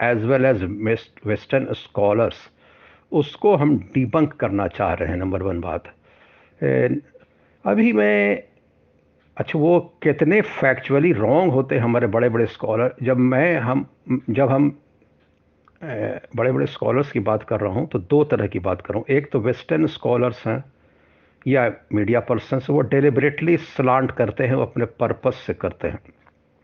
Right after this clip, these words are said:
एक हमारे यहाँ जो लोग हैं, थर्ड वर्ल्ड कंट्री या ख़ास के इंडिया का जो बहुत से अखबार आता है, पढ़ा, हम तो वेस्ट के भी सारे अखबार देख ले रहा हूँ, अ, ये मीडिया, अ,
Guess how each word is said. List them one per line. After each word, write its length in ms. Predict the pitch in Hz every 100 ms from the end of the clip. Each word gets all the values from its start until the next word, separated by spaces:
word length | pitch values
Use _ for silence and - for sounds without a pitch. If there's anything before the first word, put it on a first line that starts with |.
| _ _ _ _ - - - _ -
एक 280 | 185 190 -
हमारे 360 | 151 143 147
यहाँ 260 | 160 143 135
जो 140 | 131
लोग 220 | 127 120 101
हैं, 200 | 104 113 _ _ _ -
थर्ड 260 | - 127 123
वर्ल्ड 200 | 123 110
कंट्री 640 | 120 110 113 120 113 113
या 420 | 113 110 110 - _ _ _ _ -
ख़ास 240 | 139 139
के 80 | -
इंडिया 320 | 123 117 131
का 120 | 131 127
जो 120 | 117
बहुत 200 | 104 120
से 100 | 127
अखबार 280 | 107 107 110
आता 200 | 104 107
है, 60 |
पढ़ा, 280 | 95 104 110
हम 120 | 95
तो 140 | 95 95
वेस्ट 260 | 113 -
के 100 | 135
भी 160 | 110 117
सारे 280 | - 110 110
अखबार 300 | 104 107 95
देख 220 | 107 113
ले 80 | 104
रहा 100 | 104
हूँ, 160 | 98 - _ _ - _ _ _ _ _
अ, 60 | 104 95 90 101 -
ये 100 | 107
मीडिया, 380 | 98 101 104 107
अ, 160 | -